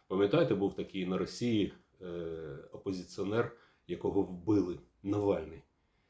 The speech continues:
Так от, Росія вбила, вона взагалі вбиває всіх, опозиціонерів вбиває, вона Стрілкова зараз засадила, е, нібито людину, яка підтримує там Путіна, але ні. Е, Пу-, е,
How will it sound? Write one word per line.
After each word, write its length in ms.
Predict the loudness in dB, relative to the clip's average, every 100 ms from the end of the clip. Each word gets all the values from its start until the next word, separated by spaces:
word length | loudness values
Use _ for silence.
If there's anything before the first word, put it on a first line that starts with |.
| _ _ _ _ _ -12
Так 160 | -4
от, 120 | -2
Росія 340 | -2 0 6 6
вбила, 520 | 6 2 6 6 6
вона 220 | 6 6
взагалі 480 | 6 4 4 4 6
вбиває 440 | 4 2 4 6
всіх, 340 | 4 0 -6 -4
опозиціонерів 760 | 0 2 2 2 2 4 2 2
вбиває, 420 | 0 0 2 0
вона 180 | 0 0
Стрілкова 560 | 0 -2 0 2 2
зараз 280 | 2 2 0
засадила, 760 | -4 -8 -6 -2 -2 -2 -4 -6
е, 400 | -6 -4 -4 0
нібито 720 | 0 2 -2 -4 -4 -4 -6 -10 -8
людину, 320 | -6 -4 -4
яка 180 | -4 -6
підтримує 600 | -12 -10 -6 -6 -6 -10
там 200 | -12 -16 -12
Путіна, 360 | -10 -8 -10 -12 -20 -20 -6
але 220 | 2 4
ні. 300 | 4 2 -4 -18 _ -8
Е, 280 | -6 -4 -6 -10 -14 -10 2
Пу-, 340 | 2 2
е, 40 | 0